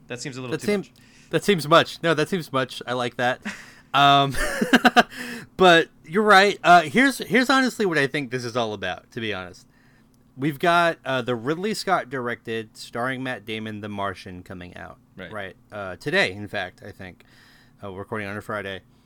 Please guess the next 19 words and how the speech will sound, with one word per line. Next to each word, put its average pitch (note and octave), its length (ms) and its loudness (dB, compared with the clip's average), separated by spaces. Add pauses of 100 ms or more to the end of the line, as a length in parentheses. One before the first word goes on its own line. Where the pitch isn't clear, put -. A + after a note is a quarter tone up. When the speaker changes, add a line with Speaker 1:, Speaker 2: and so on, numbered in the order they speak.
(720)
Speaker 2:
Uh, A#2 180 -6
which B2+ 200 -6
I F3 100 0
do F#3 160 -4
plan D#3+ 240 -8
to B2+ 80 -8
see. B2+ 220 -8
I've A2 140 -6
heard A#2 220 -6
nothing C#3+ 540 -4
but B2 100 -10
great A#2 240 -8
things. A2 260 -12
Everyone B2+ 340 -10
says A#2 260 -8
that G#2 120 -14
this A2+ 220 -12
is A2 200 -14
the, G#2 300 -10